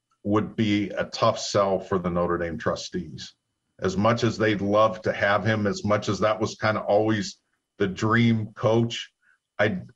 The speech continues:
I think that would keep Notre Dame from moving on that, even if there were interested, interest from Urban on the other side of that.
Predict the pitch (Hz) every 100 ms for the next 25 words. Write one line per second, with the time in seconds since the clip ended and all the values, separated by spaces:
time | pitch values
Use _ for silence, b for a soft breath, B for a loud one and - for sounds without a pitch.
0 | - 117 131 120 120 110 107 101 92 117
1 | 113 101 101 98 98 95 92 98 87 90
2 | - 78 - - 98 104 95 101 92 95
3 | 95 117 127 120 117 107 101 107 104 98
4 | 92 101 - 101 92 - _ - 98 95
5 | 98 - 92 90 85 98 92 90 85 87
6 | 87 87 85 80 - 82 80 78 90